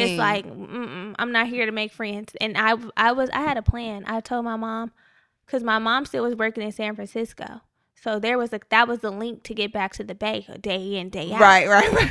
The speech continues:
Speaker 2: So I was like, "You know, Mom, I'm just, I'm, I'm, I'm miserable.
Speaker 1: Yeah.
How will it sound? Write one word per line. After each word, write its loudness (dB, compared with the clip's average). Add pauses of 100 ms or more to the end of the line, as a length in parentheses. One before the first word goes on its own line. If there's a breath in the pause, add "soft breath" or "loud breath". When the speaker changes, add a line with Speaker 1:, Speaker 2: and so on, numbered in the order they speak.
(100)
Speaker 2:
So 2
I 10
was 2
like, 2
"You -4
know, 2
Mom, -2
I'm -4
just, -4
I'm, -2
I'm, -4
I'm 2
miserable. -2 (180)
Speaker 1:
Yeah. 0